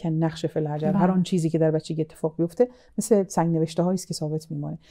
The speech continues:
Speaker 1: و این سنگ نوشته ها در اولین نمادها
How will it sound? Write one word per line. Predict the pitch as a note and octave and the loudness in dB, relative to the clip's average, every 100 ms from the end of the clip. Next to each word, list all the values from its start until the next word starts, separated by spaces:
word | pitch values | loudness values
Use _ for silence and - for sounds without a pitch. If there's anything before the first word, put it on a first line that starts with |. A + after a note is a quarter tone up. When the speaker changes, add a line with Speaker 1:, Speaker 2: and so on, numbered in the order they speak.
| - _ | -20 _
Speaker 1:
و | C#4 | 2
این | |
سنگ | D#4 C4 B3 | 4 2 2
نوشته | A3 G#3 A3+ | 0 -2 -2
ها | C#4 | 0
در | C4+ F#3+ | 2 0
اولین | E3+ E3+ E3 E3+ E3+ E3+ E3+ | 0 0 2 2 2 2 2
نمادها | E3+ E3 E3 G#3+ B3 | 0 0 0 2 2